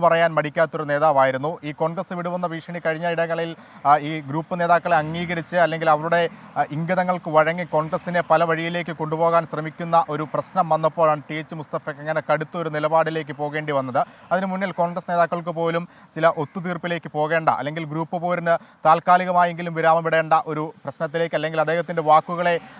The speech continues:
അംഗീകരിച്ചുകൊണ്ട് മുന്നോട്ട് പോകേണ്ട ഒരു സാഹചര്യത്തിലേക്കൊക്കെ കാര്യങ്ങൾ കൊണ്ടുപോയിരുന്നു. അങ്ങനെ കോൺഗ്രസിന് അനിഷേധ്യനായ ഒരു നേതാവ് എന്നൊക്കെ പറയാവുന്ന തരത്തിലുള്ള ഒരു നേതാവിൻ്റെ വിയോഗം കൂടിയാണ് ഈ രാവിലെ നമ്മളെ തേടിയെത്തുന്നത്. എന്തായാലും, ആ, കോൺഗ്രസിൻ്റെ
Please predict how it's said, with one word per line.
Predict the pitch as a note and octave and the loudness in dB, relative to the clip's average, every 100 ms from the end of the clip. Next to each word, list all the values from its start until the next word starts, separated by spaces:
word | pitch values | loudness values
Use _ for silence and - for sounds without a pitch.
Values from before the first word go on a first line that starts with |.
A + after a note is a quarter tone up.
| - | 0
അംഗീകരിച്ചുകൊണ്ട് | C#3+ F3 F#3+ F3 E3+ F3 E3 | 0 0 -4 -6 -6 -6 -6
മുന്നോട്ട് | D#3 E3 D#3+ | -4 -4 -2
പോകേണ്ട | D#3+ D#3+ D#3+ | -2 -2 2
ഒരു | D#3 D3+ C#3+ | 0 0 -2
സാഹചര്യത്തിലേക്കൊക്കെ | C#3+ D3 D#3 D3+ E3 D#3 D#3 D#3+ | 2 2 0 -4 -4 -4 -6 -2
കാര്യങ്ങൾ | D3+ D3+ D#3 D#3 | 0 0 0 -4
കൊണ്ടുപോയിരുന്നു. | C#3+ C#3 D3 D3 B2 B2+ | -6 -6 -4 -2 -2 0
അങ്ങനെ | D3 E3+ F3 | 0 0 -2
കോൺഗ്രസിന് | - D#3+ E3+ F#3+ - F3+ | -2 -2 -2 -6 -4 -2
അനിഷേധ്യനായ | E3 D3+ F3+ E3+ E3+ E3+ | -2 -4 -8 -4 -2 0
ഒരു | E3 | -2
നേതാവ് | D3+ D3+ D#3+ D#3+ | -4 0 0 0
എന്നൊക്കെ | D3+ D3+ D#3+ | -4 -6 -4
പറയാവുന്ന | D3 D3+ E3 E3 D3+ | 0 2 2 2 -2
തരത്തിലുള്ള | C#3+ D#3+ D3+ D3 - - - | -4 -6 -2 -2 -2 -8 -8
ഒരു | D3+ | -2
നേതാവിൻ്റെ | D3+ D#3+ D#3+ D#3 | 2 4 4 2
വിയോഗം | C#3+ D3+ E3 E3 | -4 -2 -2 -2
കൂടിയാണ് | D#3 D#3+ D3+ C#3+ C#3+ D3+ D3 | -4 -2 4 6 6 4 2
ഈ | D3 | 0
രാവിലെ | C#3+ D3 D3+ D#3+ | 4 4 2 0
നമ്മളെ | C#3+ C#3+ C#3 | 0 0 -2
തേടിയെത്തുന്നത്. | C3+ C#3+ C#3+ C#3 B2 C3 D#3+ _ _ | -6 -6 -6 -6 -4 -2 -2 _ _
എന്തായാലും, | D#3 F3 F3+ F3 | -2 0 0 0
ആ, | D3+ D3 C#3+ - | 4 4 4 -2
കോൺഗ്രസിൻ്റെ | D3+ D#3 F3 - F3 F3+ | -6 -4 -8 -8 -4 -2